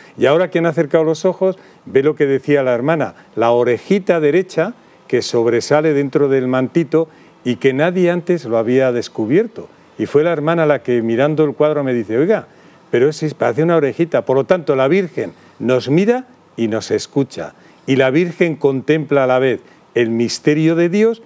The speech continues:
y escucha a Dios. En dos palabras, la Virgen mira a Dios y escucha a Dios para mirarnos a nosotros como nos mira Dios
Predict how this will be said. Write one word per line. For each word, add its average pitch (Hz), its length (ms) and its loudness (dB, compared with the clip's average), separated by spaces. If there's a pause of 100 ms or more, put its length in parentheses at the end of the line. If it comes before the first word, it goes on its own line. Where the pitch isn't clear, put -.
(120)
y 110 140 0
escucha 135 480 -2
a 113 40 0
Dios. 90 360 -8 (320)
En 127 200 0
dos 165 200 0
palabras, 170 560 0 (240)
la 123 260 2
Virgen 135 680 -2
mira 143 400 2
a 135 40 -4
Dios 120 440 -2
y 104 140 -2
escucha 147 480 -2
a - 20 0
Dios 208 340 -2 (320)
para 120 240 2
mirarnos 131 680 0
a 123 80 2
nosotros 160 640 -2 (220)
como 110 300 -4
nos 107 240 -6
mira 127 300 2
Dios 147 340 0